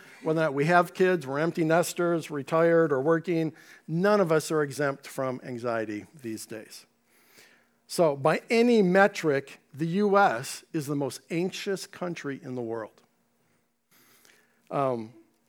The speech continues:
the question is why? Now, if you go <laughs> online and Google something like that, you're gonna get a whole host of, of answers. Um,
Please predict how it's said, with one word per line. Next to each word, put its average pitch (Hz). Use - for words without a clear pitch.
the -
question 165
is 113
why? 127
Now, 165
if 170
you 165
go 147
<laughs> -
online 185
and 135
Google 165
something 131
like 123
that, 131
you're 175
gonna 185
get 156
a 135
whole 202
host 180
of, 139
of 139
answers. 139
Um, 156